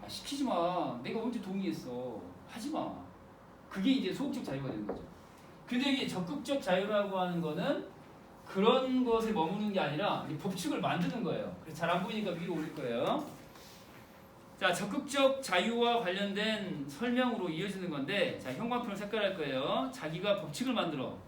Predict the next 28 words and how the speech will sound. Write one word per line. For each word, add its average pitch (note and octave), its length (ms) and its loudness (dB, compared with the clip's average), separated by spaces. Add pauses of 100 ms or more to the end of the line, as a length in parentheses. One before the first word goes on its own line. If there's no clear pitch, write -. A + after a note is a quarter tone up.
그리고 F#3 220 -6
자기가 E3+ 340 -4
또 C3 80 -8
복종을 G#3 520 -4
해. - 60 -4 (560)
자, C3 160 -2
그래서 B3+ 500 2 (960)
자, D3+ 80 0
스스로 C#4+ 560 2
지킬 A#3+ 460 0
법을, F#3+ 400 2
자, C3+ 140 -4
법을 A#3+ 500 2
입법하고 G#3 880 0
그 G3+ 100 -6
다음에 F#3+ 360 4
복종하는 F#3 640 -2
것까지 F#3+ 480 0
이제 D#3 240 -4
형광펜을 F3+ 420 -4
색깔하는데 D3+ 760 2
위치는 G3 760 -2
기억에서 - 1500 2
세 C4 200 -2
줄 B3+ 160 0
아래로 E3 240 2
내려올 C#3+ 300 -2
거예요. B2 160 -6